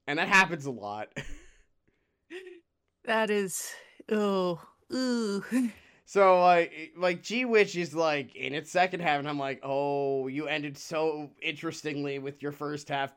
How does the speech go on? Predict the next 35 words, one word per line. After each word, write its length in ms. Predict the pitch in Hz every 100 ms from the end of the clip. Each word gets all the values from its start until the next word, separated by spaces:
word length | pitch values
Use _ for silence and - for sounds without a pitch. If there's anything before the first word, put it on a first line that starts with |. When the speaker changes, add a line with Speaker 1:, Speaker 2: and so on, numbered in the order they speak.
| _
Speaker 1:
Don't." 1700 | - 165 165 156 156 160 156 151 151 151 151 147 147 147 147 147 180 _ _ _ _ _ _ -
Especially 380 | 170 196 185
'cause 240 | 185 185 180
Speaker 2:
Please 100 | -
Speaker 1:
this 40 |
Speaker 2:
don't 100 | -
Speaker 1:
is, 80 | 160
Speaker 2:
fuck 200 | - -
it 60 | -
up. 80 | 185
Speaker 1:
this, 200 | 180 - _
this, 240 | 190 208 208
this 180 | 240 226
is 80 | 220
the 100 | 208
one 300 | 175 165 151
where, 480 | 147 139 131 123 120
uh, 320 | 120 117 113 _ _ _ _ _ 147
p-, 120 | -
more 320 | 175 190 240
people 240 | 233 214
have 80 | 202
been 100 | 175
interested 320 | 170 156 156
in 80 | 147
Gundam 400 | 151 147 139 127
nowadays 800 | 127 139 147 147 135 123 110 101
for 160 | 139 135
this 320 | 135 147 -
one 240 | 127 117
than 100 | 120
they 80 | 131
had 300 | 131 143 139
in 120 | 123
years. 600 | 110 113 113 110 95 -